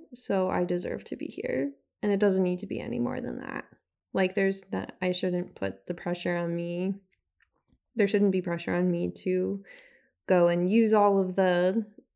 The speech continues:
apparatuses or the pieces of equipment or, you know, um, or talk to all of the people and network and socialize and be a butterfly. No, you just paid the ten dollars and that was your ten dollars.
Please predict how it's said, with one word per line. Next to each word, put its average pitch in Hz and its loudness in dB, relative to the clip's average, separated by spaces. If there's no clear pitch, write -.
apparatuses 196 0
or - -2
the 233 -2
pieces 180 -2
of 175 -2
equipment 180 -4
or, 180 -2
you 190 0
know, 180 -2
um, 185 -2
or 185 0
talk 190 0
to 180 0
all 170 2
of 175 -2
the 170 -6
people 170 -2
and 180 4
network 175 2
and 180 -4
socialize 180 0
and 175 -2
be 190 2
a 180 0
butterfly. 175 -4
No, 180 0
you 190 -4
just 202 -2
paid 196 0
the 220 2
ten 208 0
dollars 185 -2
and 185 2
that 170 0
was 185 0
your 180 4
ten 190 -2
dollars. 170 -2